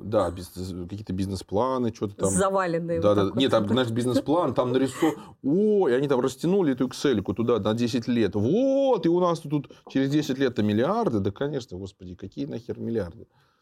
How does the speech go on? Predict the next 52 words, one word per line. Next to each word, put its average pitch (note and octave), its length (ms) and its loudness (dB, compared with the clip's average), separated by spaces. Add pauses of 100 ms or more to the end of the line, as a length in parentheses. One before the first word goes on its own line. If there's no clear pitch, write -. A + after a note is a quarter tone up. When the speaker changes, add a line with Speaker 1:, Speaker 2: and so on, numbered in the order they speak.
(240)
Speaker 1:
Ну, B2+ 160 -2
бизнес-план C3 680 -4
у A2+ 100 -8
человека, B2+ 320 -4
который A#2 280 -2
не A#2+ 120 -2
умеет B2+ 320 -2
делать G2+ 240 -2
бизнес-план, G2+ 500 -6
его G2 140 -6
точность G2+ 380 -8
ноль G#2 160 -8
целых G2+ 220 -6
хрен G#2 200 -4
десятых, G#2+ 360 -4
потому F#2+ 140 -8
что - 200 -14
в F#2+ 80 -10
нем G2+ 160 -8
ценности A2+ 360 -8
ровно G#2+ 240 -4
ноль. F2+ 260 -8 (380)
Он F#2 140 -6
нужен G#2 220 -4
только A2 200 -4
для F#2+ 140 -4
того, G#2 180 -2
чтобы F#2 200 -10
научиться G2 260 -8
делать G2 180 -2
это F#2+ 100 -8
упражнение. F2 560 -8 (840)
И, E2+ 100 -10 (200)
и F#2+ 40 -10
тянуть A#2 360 -2
его G#2+ 160 -2
там G2+ 260 -2
на G2+ 460 -4
десять G#2 280 -4
лет G2+ 80 -6
вперед C3 220 -6
бессмысленно. G2+ 720 -8
Если F2+ 200 -12
у G2 40 -4
вас F#2+ 180 -6 (300)
опять F#2 120 -8
же, F2+ 60 -8
срок A2 280 -4
окупаемости G2 600 -2
предприятия G2 540 -4
десять G2+ 360 -6
лет, F3 200 -2